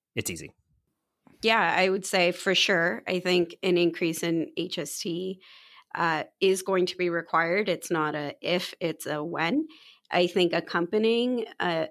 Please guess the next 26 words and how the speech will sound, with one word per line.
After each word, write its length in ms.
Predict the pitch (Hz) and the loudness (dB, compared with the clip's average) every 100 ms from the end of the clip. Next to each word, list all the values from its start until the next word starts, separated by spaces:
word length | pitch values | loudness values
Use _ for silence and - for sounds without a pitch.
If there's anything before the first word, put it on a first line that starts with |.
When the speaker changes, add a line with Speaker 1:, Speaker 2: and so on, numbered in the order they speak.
| - | -6
Speaker 2:
a 240 | - - - | -8 -8 -10
consumption 540 | - 185 185 180 208 | -4 -2 -2 -2 -2
tax 320 | 196 202 202 | -2 -4 -4
in-, 120 | 202 208 _ 196 | -10 -12 _ -4
increase, 600 | 202 196 214 269 311 - _ - - - - | -4 -2 -2 -2 -6 -12 _ -20 -20 -8 0
um, 560 | 175 170 165 175 175 - | 2 4 2 2 0 -4
will 240 | 190 180 175 | 0 4 4
also 300 | 170 170 170 | 2 0 0
require 840 | 170 - 170 170 165 160 160 160 _ - | -2 0 2 2 2 0 -2 -8 _ -6
an 140 | 175 | -2
offset. 600 | - 165 170 - 254 311 311 | 0 0 0 0 0 0 0
And 220 | 185 160 | 0 0
so 180 | - 170 | 2 0
I 120 | 165 | 0
think 340 | 165 170 156 - - _ _ _ - | 0 -2 -2 -8 -20 _ _ _ -2
governments 580 | 170 160 160 165 160 - - | 0 2 4 2 0 -6 -6
should 340 | - 160 - | -2 -2 -2
think 240 | 170 156 | 0 0
ahead 280 | 156 160 165 | 0 0 0
about 240 | 170 160 151 | 2 2 2
what 160 | 160 | 0
a 120 | 156 | 0
G 240 | 151 160 160 | -2 -2 0
S 240 | 156 - | -2 -6
T 420 | - 175 165 165 160 | -6 -4 -2 -4 -4
rebate 540 | 156 156 165 160 160 | -4 -2 0 0 -2